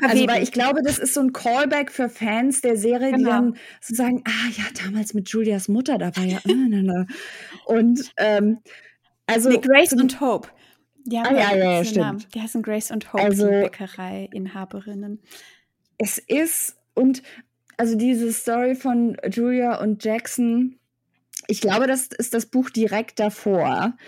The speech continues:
Speaker 2: Ähm, und es war wirklich interessant, weil entweder hatten, haben die Goodreads-Reviews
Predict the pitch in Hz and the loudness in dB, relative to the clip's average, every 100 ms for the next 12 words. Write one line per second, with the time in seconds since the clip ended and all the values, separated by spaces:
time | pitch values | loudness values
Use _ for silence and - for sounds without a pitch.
0 | - - - - 190 190 202 - - 220 | -20 -20 -16 -2 0 2 2 0 0 0
1 | 214 214 226 240 240 254 - 240 240 240 | 0 0 0 0 0 -2 -2 -4 -2 0
2 | 226 202 196 - 233 233 233 233 240 220 | 0 0 0 0 0 0 0 0 0 0
3 | 220 214 196 233 226 233 226 220 220 196 | 2 0 0 0 2 0 0 0 0 0
4 | 214 214 214 - | 2 2 0 -6